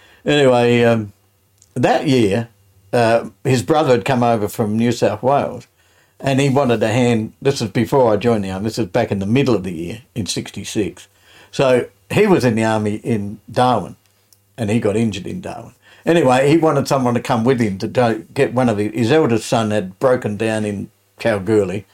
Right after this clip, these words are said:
and he wanted to bring him back. So he said, "Will you come to, with me to Kalgoorlie?"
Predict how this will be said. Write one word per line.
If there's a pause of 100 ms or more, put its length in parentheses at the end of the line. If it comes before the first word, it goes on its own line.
(320)
and
he
wanted
to
bring
him
back. (360)
So
he
said,
"Will
you
come
to,
with
me
to
Kalgoorlie?"